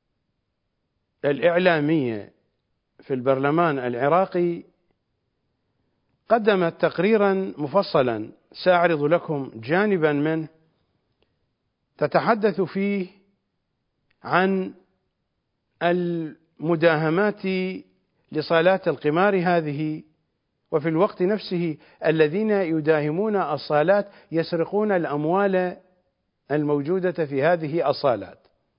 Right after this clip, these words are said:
نفس القوة المداهمة من قبل الدولة. هذه حالة اللا دولة،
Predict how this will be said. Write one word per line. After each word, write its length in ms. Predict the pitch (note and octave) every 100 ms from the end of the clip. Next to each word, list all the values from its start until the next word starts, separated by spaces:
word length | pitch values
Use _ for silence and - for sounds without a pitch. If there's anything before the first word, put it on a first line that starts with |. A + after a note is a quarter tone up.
| _ _ _ _ _ _ _ _ _ _ -
نفس 240 | G3 -
القوة 340 | E3+ F#3+ F#3
المداهمة 680 | E3+ C#3+ C#3 D#3 A2+ F2+ E2+ _ _ _
من 160 | A#2+ D3+
قبل 320 | F3+ E3+ E3
الدولة. 440 | D3 B2 B2 F2+ - _ _ _ _ _ _ _ _ _ _ _ _ _ _ _ _ _ _ _ _ _ _ _ _ _ _ _ _ _ _ _ _ _ _ _ _ _ _ _ C#3
هذه 380 | A#3+ A#3+ G#3
حالة 720 | F3 G#3 B3+ A#3 G#3 F#3+ F3 F3
اللا 180 | A#3+
دولة، 440 | B3+ D#4+ G3+ A2